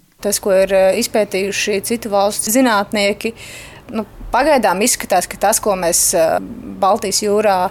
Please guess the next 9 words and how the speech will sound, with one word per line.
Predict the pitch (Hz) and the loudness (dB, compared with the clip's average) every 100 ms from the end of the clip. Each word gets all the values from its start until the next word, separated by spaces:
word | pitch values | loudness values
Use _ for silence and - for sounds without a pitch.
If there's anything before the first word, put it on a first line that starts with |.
| - - - - | -6 -20 -18 -4
iegāžam | 240 233 220 202 202 202 | -2 2 2 2 0 0
katru | 196 196 202 | -2 -2 -2
gadu, | 208 294 233 254 - - | 2 4 2 0 -4 -8
tas | - - | -4 -2
nevis | 208 196 - - | -2 -2 -4 -6
tikai | - 214 196 | -2 0 2
mēs, | 196 208 220 | 0 0 0
Latvija, | 240 254 226 202 | -2 -2 -4 -4
bet, | 185 | -6